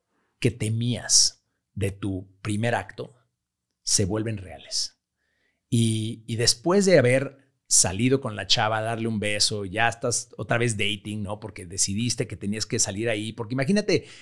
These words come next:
qué es eso. Es la historia de alguien que, pues, perdió a su pareja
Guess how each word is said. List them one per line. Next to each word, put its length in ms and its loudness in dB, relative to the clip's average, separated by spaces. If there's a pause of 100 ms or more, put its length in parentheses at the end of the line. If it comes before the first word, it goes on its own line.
(140)
qué 100 8
es 100 10
eso. 260 4
Es 80 -6
la 80 0
historia 360 2
de 60 2
alguien 280 -2
que, 140 -8
pues, 360 -4 (280)
perdió 320 4
a 20 0
su 160 0
pareja 580 -8